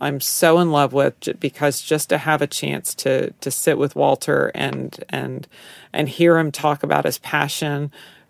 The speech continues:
for, for the grape and his passion for the land and, and his family, it's, it's kind of like, that's the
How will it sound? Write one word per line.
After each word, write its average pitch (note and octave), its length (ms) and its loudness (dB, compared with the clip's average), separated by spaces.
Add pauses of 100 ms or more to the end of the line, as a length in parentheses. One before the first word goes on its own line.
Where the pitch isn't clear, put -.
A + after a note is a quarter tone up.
for, D3 640 2
for D3 220 -2
the C#3+ 80 0
grape C3+ 420 2
and C#3+ 140 -2
his C3+ 100 -6
passion C#3+ 460 -4
for C#3 160 -6
the C3 80 -4
land C3+ 680 -4 (140)
and, C3 600 -8 (140)
and B2+ 640 -10 (420)
his C#3 220 -10
family, C#3 640 0
it's, - 380 -2
it's D3 200 -4
kind D#3 320 0
of D3+ 60 0
like, - 260 -2
that's - 340 0
the D3 160 -2